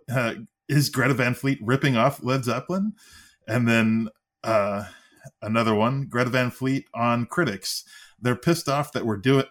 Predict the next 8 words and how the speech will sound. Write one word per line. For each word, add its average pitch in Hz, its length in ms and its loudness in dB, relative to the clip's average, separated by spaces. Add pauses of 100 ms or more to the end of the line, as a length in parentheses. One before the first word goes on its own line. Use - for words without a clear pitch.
that 117 140 -6
we're 110 100 0
actually 127 340 0
doing 98 360 -2
something. 92 500 -12 (500)
<laughs> - 0 - (800)
<laughs> 165 60 -2
So - 640 -2